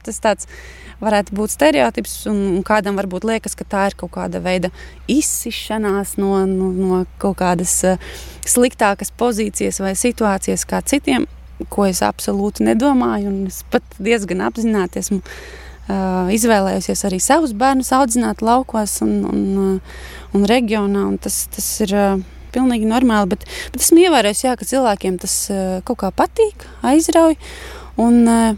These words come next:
man arī patīk būt cilvēkos, tas jau, man liekas, ir visforšākais, un, un tad, ja tu aizej un norunā lekciju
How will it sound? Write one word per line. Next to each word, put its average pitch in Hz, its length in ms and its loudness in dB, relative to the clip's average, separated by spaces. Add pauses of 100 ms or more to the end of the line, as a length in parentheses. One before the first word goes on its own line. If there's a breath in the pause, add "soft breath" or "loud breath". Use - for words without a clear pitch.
(120)
man 262 120 8
arī 392 200 2
patīk 185 340 -2
būt 196 180 -2
cilvēkos, 185 640 0
tas 233 160 -4
jau, 214 100 0
man 208 140 -2
liekas, - 160 -6
ir 196 100 -2
visforšākais, 185 1040 -2
un, 190 320 2 (720 loud breath)
un 196 200 2
tad, 185 200 -2
ja 185 60 -2
tu - 140 0
aizej 202 440 2
un 190 160 -2
norunā 202 480 0
lekciju 349 520 0